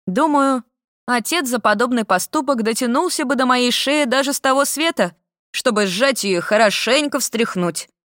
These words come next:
Какими бы они ни были заразами, всё же Лариса, Эллочка и Геля мои родные, а родных, как известно, не выбирают.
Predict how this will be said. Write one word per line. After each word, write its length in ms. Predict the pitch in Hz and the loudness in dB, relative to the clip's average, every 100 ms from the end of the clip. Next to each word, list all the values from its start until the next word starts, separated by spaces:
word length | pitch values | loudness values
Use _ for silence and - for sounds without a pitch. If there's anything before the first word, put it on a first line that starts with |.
| _ _ _ _ | _ _ _ _
Какими 680 | 254 226 - - 320 277 220 | -4 -4 -4 -2 0 0 0
бы 160 | 214 | 2
они 300 | 214 214 240 | 2 2 2
ни 180 | 208 254 | 2 2
были 260 | 226 208 185 | 0 0 0
заразами, 720 | 185 170 240 220 190 170 - _ _ - | 2 2 2 0 -2 -4 -10 _ _ -4
всё 180 | 359 | -2
же 120 | 302 254 | 0 4
Лариса, 540 | 220 214 285 - 208 | 4 2 0 0 0
Эллочка 540 | 202 269 262 - - | 2 2 0 -2 -2
и 120 | 220 196 | -2 -2
Геля 380 | 180 277 269 | 0 0 0
мои 260 | 247 240 262 | 0 0 2
родные, 600 | 262 226 262 320 220 151 _ _ _ _ | 0 -2 -2 0 -2 -4 _ _ _ _
а 120 | 233 | 2
родных, 380 | 190 170 226 294 | 2 2 -2 0
как 160 | 277 277 | -2 -2
известно, 560 | 240 262 269 - 233 | -2 0 0 0 -2
не 220 | 202 202 | 0 0
выбирают. 720 | 240 190 180 165 170 160 - | 0 0 0 -2 -4 -8 -14